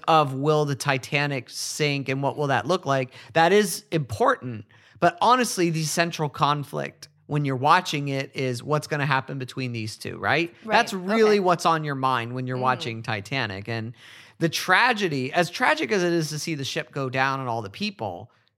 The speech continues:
Speaker 1: it
Speaker 2: More
Speaker 1: really
Speaker 2: people cry when,
Speaker 1: tragic.
Speaker 2: when Jack dies.
Speaker 1: Yeah, that's
Speaker 2: Versus
Speaker 1: when
Speaker 2: all the people on the boat.
Speaker 1: Right. That's when you know you're watching a
Speaker 2: Okay.
Speaker 1: romance, when you're
Speaker 2: All
Speaker 1: more
Speaker 2: right.
Speaker 1: invested in these two people than you
Speaker 2: Okay.
Speaker 1: are in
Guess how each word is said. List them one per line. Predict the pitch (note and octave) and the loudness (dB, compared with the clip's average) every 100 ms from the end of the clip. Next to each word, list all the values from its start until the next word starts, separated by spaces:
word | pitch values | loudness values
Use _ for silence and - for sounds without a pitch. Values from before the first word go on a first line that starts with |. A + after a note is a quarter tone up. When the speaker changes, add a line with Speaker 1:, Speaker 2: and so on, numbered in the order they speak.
| _ _ - | _ _ 0
Speaker 1:
it | E3+ | 2
Speaker 2:
More | D#3+ D#3+ - | 2 0 0
Speaker 1:
really | A3+ C4+ C4 A3+ | 4 6 6 6
Speaker 2:
people | F#3+ | 4
cry | G3 | 4
when, | G3 | 6
Speaker 1:
tragic. | E3 D3 A#2+ B2+ A2+ | 6 6 2 -4 -8
Speaker 2:
when | E3 E3 | -8 -10
Jack | E3 D3+ - | -12 -12 -16
dies. | - - C#3+ | -20 -14 -6
Speaker 1:
Yeah, | C#3 C#3 C#3 C3+ A#2+ G2+ G2 | -2 0 2 4 4 0 0
that's | F3+ G3 G#3+ | 2 2 2
Speaker 2:
Versus | A#3+ F3+ E3+ | 0 0 0
Speaker 1:
when | |
Speaker 2:
all | G3 G3 | -2 -4
the | G3 | -6
people | G#3+ F3 | -12 -12
on | E3+ | -12
the | E3 | -12
boat. | C#3 - _ - | -18 -20 _ -16
Speaker 1:
Right. | B2+ B2+ D3+ C#3+ A2+ G2+ - _ | -6 2 6 6 2 -4 -14 _
That's | E3+ A#3+ D4 C#4+ | 2 4 2 -2
when | C4+ | -4
you | G#3+ | -2
know | F#3+ F#3 | 0 0
you're | E3+ | 2
watching | D#3+ D#3 D3+ D3 | 4 2 2 -6
a | |
Speaker 2:
Okay. | C3+ | -4
Speaker 1:
romance, | C3 A#2+ A2+ G#2+ A2 | -2 -2 -2 -4 -6
when | D3 D3+ | -4 0
you're | E3 | 2
Speaker 2:
All | F#3 | 4
Speaker 1:
more | G#3 | 6
Speaker 2:
right. | A3 | 6
Speaker 1:
invested | F3+ F3+ - F3 | 4 2 2 0
in | D#3+ | 2
these | D3+ C#3+ | 0 -2
two | - E3 | -2 -4
people | D#3 D3 C3 C#3 | -2 -2 -2 0
than | C3+ B2+ | 0 0
you | B2+ | 2
Speaker 2:
Okay. | B2+ | 4
Speaker 1:
are | C3 B2+ | 6 4
in | B2 A#2+ | 2 -2